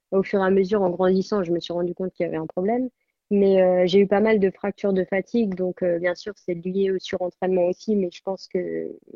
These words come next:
les troubles alimentaires, ça, enfin, ça a joué un rôle également. Euh, après, j'avais vraiment tout le temps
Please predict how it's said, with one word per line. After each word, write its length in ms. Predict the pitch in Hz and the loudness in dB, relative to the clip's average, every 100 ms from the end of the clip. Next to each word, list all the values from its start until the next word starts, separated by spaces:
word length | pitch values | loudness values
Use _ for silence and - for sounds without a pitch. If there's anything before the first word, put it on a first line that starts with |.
| 165 | -8
les 160 | 180 170 | -8 -8
troubles 260 | - 185 | -8 -2
alimentaires, 420 | 180 180 170 190 185 | -2 -2 -8 -10 -12
ça, 160 | - 165 - _ _ _ | -14 -14 -16 _ _ _
enfin, 120 | - 165 | -6 -4
ça 140 | 180 | -2
a 40 | 170 | -2
joué 240 | 165 185 | 0 0
un 160 | 185 170 | 0 -2
rôle 240 | 165 190 | -2 0
également. 440 | 180 175 170 190 226 _ _ _ _ _ _ _ - | 0 -2 -2 -2 -4 _ _ _ _ _ _ _ -2
Euh, 640 | 180 165 160 160 160 160 160 | 2 4 4 2 0 -2 -2
après, 320 | 151 - 190 | -4 -2 0
j'avais 220 | 175 156 | 0 -2
vraiment 360 | 156 160 170 185 | -4 -4 -2 -2
tout 140 | - | -2
le 60 | 190 | -4
temps 240 | 196 185 | -2 -2